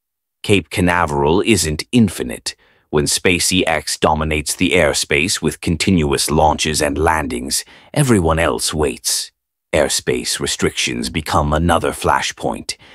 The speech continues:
Every Starship launch closes airspace for miles around. Every landing does the same.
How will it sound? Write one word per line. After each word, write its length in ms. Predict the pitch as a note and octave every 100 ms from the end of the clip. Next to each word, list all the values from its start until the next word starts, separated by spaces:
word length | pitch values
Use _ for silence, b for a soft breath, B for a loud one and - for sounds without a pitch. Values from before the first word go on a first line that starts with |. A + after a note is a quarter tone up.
| B B
Every 320 | - E2 D2+ C#2+
Starship 720 | - F#2+ D2+ C#2 - C2+ -
launch 400 | D2 C2 C2 -
closes 480 | - F2 D2 C#2 F2
airspace 580 | F2 E2+ - C#2+ C2+
for 180 | - E2
miles 580 | D#2+ F2+ E2+ D2+ C#2+ F#2+
around. 600 | E2+ E2 C2 A1 G1+ - B B B
Every 320 | - C#3+ G2+
landing 520 | D2 C#2 C#2 C2 F2 F2+
does 280 | D#2 D2
the 120 | - -
same. 540 | - E2+ A#1 G#1